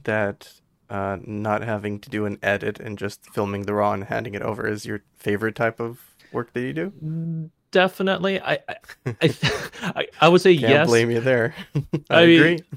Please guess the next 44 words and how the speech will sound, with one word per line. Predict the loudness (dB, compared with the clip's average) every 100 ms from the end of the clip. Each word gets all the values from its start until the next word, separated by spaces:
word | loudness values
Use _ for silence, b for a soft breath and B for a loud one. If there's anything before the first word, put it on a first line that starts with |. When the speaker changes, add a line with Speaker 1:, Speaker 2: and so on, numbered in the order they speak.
| -14
Speaker 1:
<laughs> | -14 -14 -16 -20 _ -20 _ _
Speaker 2:
I | 0
c-, | 0 -10 -8
I | 0
mean, | 2 2 0 -2
<laughs> |
I | -2
have | 2 0 2
a | 0
process | 4 6 6 2 0
set | 2
up | 2 2 -2
in | 0
terms | 2 2
of | 2
editing, | 2 2 0 -4
you | -4
know. | -4 -6 B B B -6
I | -6
s-, | -6 -18 _ -6
I |
send | 0 2
out | 2 0 -2
videos | 2 4 4 0
for | -2 0
reviews | 2 2 4 4 2
and | -4 -8
people | -8 -6 -4
can | -2
put | -2 0
notes | -2 -2
and | -6
stuff, | -4 -6 -4
but | -6 -6 B B B B B 4
you | 6
know |
how | 8 6
it | 6
is | 4 2
in, | -4 -6 -10 _ _
in | -4 -4 -2
the | -2
post-editing | 0 2 2 2 2 2 2
world. | 2 2